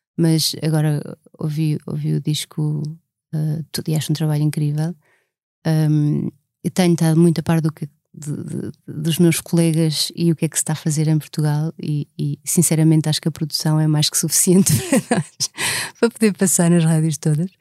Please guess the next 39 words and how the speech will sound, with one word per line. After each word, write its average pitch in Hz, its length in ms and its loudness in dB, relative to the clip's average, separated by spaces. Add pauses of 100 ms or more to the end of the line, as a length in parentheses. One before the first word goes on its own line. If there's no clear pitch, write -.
(520)
E 180 120 4
acho 170 180 4
que - 80 0
sim, 180 200 4
estão-se 151 240 0
a - 20 -20
fazer 156 240 0
músicas 151 400 2
incríveis 147 640 0
mesmo. 151 420 0 (380)
E 160 100 0
há 151 60 4
muita 156 240 4
gente 151 220 0
a 139 40 -6
fazer 156 220 -4
coisas 151 280 -2
muito, 156 300 -2
muito 156 220 -2
interessantes. 151 480 -2
E - 80 -6
depois 202 220 -4
tenho 233 240 2
ouvido, 208 600 0 (300)
hum, 175 320 -2 (920)
tenho 180 200 4
ouvido, 170 320 4
por 156 260 -8
exemplo, 156 260 0
a - 20 -6
Feist, 147 420 -4
eu 151 120 2
gosto 147 280 -2
imenso 160 320 4
do - 40 -20
trabalho 151 260 -2
dela. 185 340 -2 (520)
Nick 180 180 2
Cave, 175 300 -2